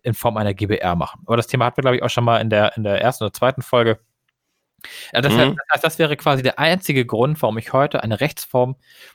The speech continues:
Speaker 1: in, in Form einer U G, einer G M B H wählen würde. Oder ich habe halt ein gewisses Haftungsrisiko oder ich habe die,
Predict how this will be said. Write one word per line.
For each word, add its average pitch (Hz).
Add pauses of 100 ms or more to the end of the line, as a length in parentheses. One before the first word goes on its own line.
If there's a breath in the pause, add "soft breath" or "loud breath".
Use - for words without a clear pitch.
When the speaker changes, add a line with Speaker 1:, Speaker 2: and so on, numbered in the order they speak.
(120)
Speaker 1:
in, 117
in 110
Form 123
einer 98
U - (160)
G, 135 (260)
einer 101
G 98
M 92
B 95
H 92 (300)
wählen 101 (120)
würde. 82 (380 loud breath)
Oder 180
ich 139
habe 147
halt 135
ein 127
gewisses 123
Haftungsrisiko 156 (280 loud breath)
oder 185
ich 123
habe 127
die, 113